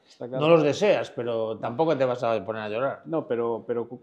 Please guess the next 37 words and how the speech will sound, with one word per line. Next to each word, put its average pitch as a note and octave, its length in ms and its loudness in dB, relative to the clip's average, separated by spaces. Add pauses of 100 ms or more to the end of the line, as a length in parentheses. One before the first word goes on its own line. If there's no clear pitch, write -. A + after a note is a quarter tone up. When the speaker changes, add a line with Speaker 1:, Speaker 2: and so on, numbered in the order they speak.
(120)
Speaker 1:
cuando C3 220 -4
los C3+ 160 -2
veo E3 140 4
estoy D#3+ 180 -2
más D3 160 -2
nervioso C3 460 -4
que C3 60 -2
el B2 100 -6
que A#2 560 -4
los A#2+ 160 -4
ve B2+ 80 -2
en C3 100 -4
el B2 80 -6
telediario B2 420 -8
y A#2 40 -6
dice, A#2 160 -10
"Ay, C#3+ 260 -6
pues A2 160 -16
mira, A#2+ 180 -10
un A#2+ 200 -8
Speaker 2:
Pues A#2+ 140 -4
Speaker 1:
huracán - 60 -6
Speaker 2:
mira, B2 120 -4
Speaker 1:
más". A2+ 100 -2
Speaker 2:
a - 40 -2
ver C#3+ 80 -2
si C3+ 120 -2
tira B2 400 0
Speaker 1:
Sí. G#2+ 60 -8
Speaker 2:
por A#2+ 120 0
ahí A#2+ 120 -2
algunas A#2 300 -6
cositas B2 440 -4
y B2+ 60 -6
tal, A#2+ 180 -4
igual. G#2 220 -4
Speaker 1:
Exactamente. G2 440 -16